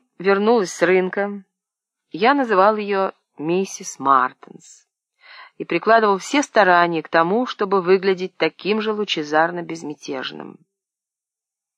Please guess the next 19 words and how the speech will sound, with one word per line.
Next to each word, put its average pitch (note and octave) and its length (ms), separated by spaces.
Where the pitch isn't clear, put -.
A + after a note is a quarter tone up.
как F3+ 240
и E3+ 40
она. A#2+ 380
Для G3 180
меня C4+ 260
это, B3+ 140
разумеется, G#3+ 520
было G3+ 220
лицемерием, F3+ 920
тогда E3 260
как F3 180
для E3+ 160
нее F#3+ 540
всего F#3 380
лишь G#3+ 220
проявлением G3 640
ее E3 340
олимпийской D#3 840
природы. D#3 680